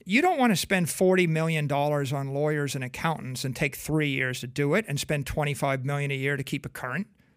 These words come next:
That is the cost to issue an analog security like Microsoft or like Apple or like MicroStrategy. So it would be great, and it's very reasonable, if you could issue a digital token as one of a hundred thousand celebrities and do it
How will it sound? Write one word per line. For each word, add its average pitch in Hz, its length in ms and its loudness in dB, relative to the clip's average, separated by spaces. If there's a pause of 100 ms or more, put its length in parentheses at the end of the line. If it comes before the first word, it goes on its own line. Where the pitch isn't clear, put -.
(340)
That 196 220 6
is 277 140 -2
the 226 80 0
cost 175 480 4
to - 120 -4
issue 151 280 2
an 147 120 -2
analog 143 640 -2
security 120 720 -4
like 139 220 -4
Microsoft 135 880 -4
or 135 160 -4
like 131 180 -2
Apple 143 300 0
or 131 140 2
like 123 180 -2
MicroStrategy. 123 840 -4 (520)
So 190 420 6
it 208 60 4
would 302 140 2
be 269 100 4
great, 175 560 4 (720)
and 220 240 6
it's 214 160 4
very 294 220 4
reasonable, 196 720 4
if 165 140 0
you 220 120 4
could 220 140 4
issue 202 320 4
a 180 60 4
digital 180 420 2
token 190 680 2
as 165 180 0
one 170 200 2
of 165 100 2
a 160 60 0
hundred 160 280 0
thousand 151 380 0
celebrities 147 720 0
and 147 120 0
do 160 140 2
it 156 80 2